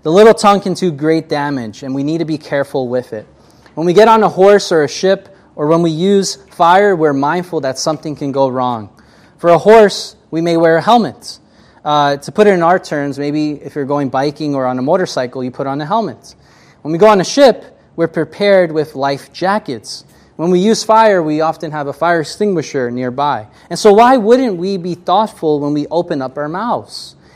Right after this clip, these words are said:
It can do more damage than we think. Uh, God, He has called us to be, uh, holy and blameless, of course, but He's telling us with the sins of speech, He's telling us to put aside anger,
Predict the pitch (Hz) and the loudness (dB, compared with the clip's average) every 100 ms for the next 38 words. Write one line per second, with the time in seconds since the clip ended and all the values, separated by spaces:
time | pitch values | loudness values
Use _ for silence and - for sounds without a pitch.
0 | - 165 190 185 147 196 208 208 208 _ | -12 -8 -4 -4 -2 0 2 0 -4 _
1 | 156 170 151 147 147 147 131 113 139 135 | -2 -2 -2 -4 -4 -4 -6 -6 -4 -4
2 | 131 123 - 127 120 - _ _ _ _ | -6 -8 -10 -8 -8 -12 _ _ _ _
3 | _ 147 139 123 151 175 214 220 - _ | _ -4 -2 0 2 4 4 2 -6 _
4 | _ _ _ _ _ - 175 165 - 160 | _ _ _ _ _ -4 -2 -2 2 2
5 | 156 160 - 147 139 123 _ _ _ _ | 2 -2 -6 -6 -6 -8 _ _ _ _
6 | _ _ _ _ _ _ - 127 123 120 | _ _ _ _ _ _ -6 -4 -2 -4
7 | 120 - - 190 196 180 151 170 185 185 | -10 -12 -2 2 2 0 0 0 -2 -4
8 | 143 - 196 196 165 - - - 175 - | -8 0 0 0 -2 -6 -10 -10 -10 -10
9 | - 214 226 208 170 151 156 147 143 - | -6 -2 -2 -2 -2 -4 -8 -8 -8 -6
10 | 180 156 - 165 - 151 - 180 170 - | -6 -6 -8 -8 -8 -8 -6 -4 -6 -8
11 | 147 - 269 240 208 175 151 165 147 117 | -6 2 2 2 0 0 0 -4 -6 -8